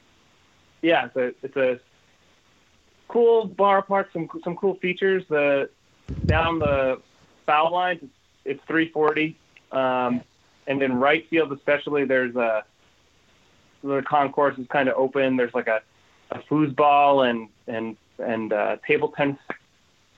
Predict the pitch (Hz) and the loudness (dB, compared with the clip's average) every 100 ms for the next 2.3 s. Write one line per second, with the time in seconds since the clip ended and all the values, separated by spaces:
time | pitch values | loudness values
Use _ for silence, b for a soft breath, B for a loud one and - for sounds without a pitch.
0 | _ _ - 127 127 127 127 - _ _ | _ _ -4 -2 -2 -2 -6 -8 _ _
1 | _ _ - 151 160 151 151 165 156 156 | _ _ -6 -2 2 2 2 -2 -2 0
2 | 160 151 127 | 2 2 0